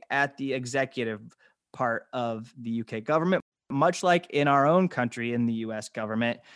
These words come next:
you see that there is no way you can have any faith or trust in the system to spare Julian Assange's life.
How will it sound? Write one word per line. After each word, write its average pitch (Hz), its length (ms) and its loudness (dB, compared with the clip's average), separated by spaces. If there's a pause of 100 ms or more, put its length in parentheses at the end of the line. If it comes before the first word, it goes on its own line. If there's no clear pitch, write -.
(220)
you 127 140 -2
see 139 420 -2
that 120 240 0
there 120 200 -2
is 113 220 -4
no 196 380 8
way 143 520 4 (380)
you 131 140 0
can 139 160 -2
have 123 260 -2
any 180 280 0
faith 156 540 -4
or 127 140 -4
trust 135 640 -4 (100)
in 131 480 0 (280)
the 127 80 -6
system 117 720 -2 (220)
to 123 100 -6
spare 127 380 0
Julian 120 460 -2
Assange's 110 560 -6
life. 104 400 -8